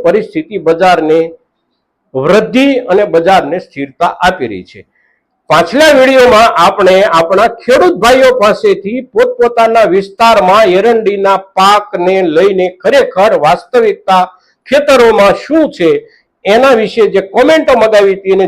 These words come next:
જે કાંઈ કોમેન્ટો આપણને મળી છે, ખૂબ મોટી સંખ્યામાં ખેડૂતોએ પ્રતિસાદ આપ્યો છે અને એ બદલ સૌથી પહેલા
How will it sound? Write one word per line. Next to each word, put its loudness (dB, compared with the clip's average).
જે -2
કાંઈ 0
કોમેન્ટો 0
આપણને 2
મળી 2
છે, -2
ખૂબ -2
મોટી 0
સંખ્યામાં 0
ખેડૂતોએ 0
પ્રતિસાદ -2
આપ્યો 2
છે 2
અને 2
એ 4
બદલ 0
સૌથી -2
પહેલા 2